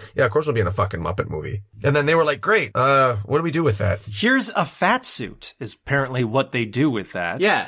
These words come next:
Speaker 1: Yeah.
Speaker 2: This particular role bugged me, and it bugged me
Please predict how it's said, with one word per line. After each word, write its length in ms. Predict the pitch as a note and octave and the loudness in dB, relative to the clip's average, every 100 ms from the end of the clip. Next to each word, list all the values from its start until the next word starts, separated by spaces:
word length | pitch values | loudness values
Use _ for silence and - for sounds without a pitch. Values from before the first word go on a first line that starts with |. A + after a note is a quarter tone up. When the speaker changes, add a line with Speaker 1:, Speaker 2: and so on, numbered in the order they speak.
| - | 0
Speaker 1:
Yeah. 380 | B2+ A#2 F#2 - | 2 4 2 -2
Speaker 2:
This 380 | C3 D#3 A#3 - | -4 -2 -2 -4
particular 760 | - G3+ - F#3+ F3 D#3+ C3+ | -4 -4 -2 -2 0 2 2
role 560 | A#2 A2 G2+ G2 F#2+ - - | 0 0 0 0 -6 -6 0
bugged 300 | A2+ - F#3 | 0 -2 -10
me, 160 | - | -6
and 120 | C3+ | -2
it 40 | D3 B2 | 0 2
bugged 260 | G3 F3 | 0 0
me 380 | D#3 C#3+ C3+ | -4 -4 -4